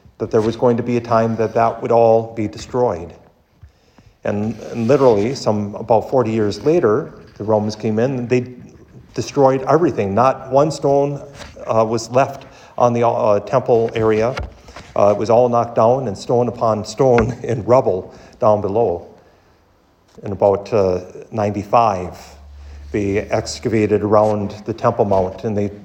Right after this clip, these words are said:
found stone upon stone with a bunch of ash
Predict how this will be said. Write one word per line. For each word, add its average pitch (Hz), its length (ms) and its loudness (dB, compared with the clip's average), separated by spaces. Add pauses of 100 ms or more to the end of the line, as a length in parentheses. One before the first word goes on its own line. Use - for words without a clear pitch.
(140)
found 120 380 0
stone 117 400 2
upon 110 320 0
stone 120 380 2
with - 640 -6
a 104 100 0
bunch 107 280 0
of - 200 -4
ash 117 440 -2